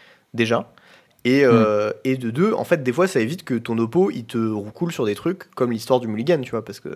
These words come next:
Speaker 1: la personne, à la base, elle était juste partie pour appeler un judge, et son oppo lui a dit : « Non, mais t'inquiète, tu vas prendre game loss, mulligan juste, tu vois. »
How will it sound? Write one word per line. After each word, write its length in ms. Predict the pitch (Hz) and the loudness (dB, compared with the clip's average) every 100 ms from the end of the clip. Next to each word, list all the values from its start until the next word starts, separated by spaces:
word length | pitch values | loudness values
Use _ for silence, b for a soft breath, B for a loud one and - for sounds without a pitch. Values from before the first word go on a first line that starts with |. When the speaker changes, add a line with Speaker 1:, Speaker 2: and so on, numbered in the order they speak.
| - | -12
Speaker 1:
la 100 | - | -12
personne, 320 | 92 - 131 | -10 -4 -2
à 40 | |
la 100 | 107 | 0
base, 200 | 104 120 | 0 -2
elle 60 | 104 | -2
était 140 | - 104 | -12 -14
juste 180 | 113 | -12
partie 280 | - 104 - | -10 -10 -10
pour 140 | 127 107 | -8 -6
appeler 200 | 104 101 | -6 -8
un 120 | 101 | -2
judge, 260 | 131 151 | 0 0
et 80 | 123 | -2
son 160 | 113 107 | -8 -8
oppo 160 | 104 123 | -4 -4
lui 80 | |
a 40 | 107 | -4
dit : « 100 | 104 | -4
Non, 120 | 117 | -2
mais 100 | 113 | -2
t'inquiète, 300 | 104 104 123 | -4 -4 -4
tu 80 | - | -4
vas 60 | - | -8
prendre 180 | 101 98 | -8 -8
game 180 | 98 | -4
loss, 180 | 120 139 | -2 -2
mulligan 260 | 110 113 117 | -4 -4 -4
juste, 200 | 113 - | -6 -10
tu 60 | |
vois. » 80 | - | -16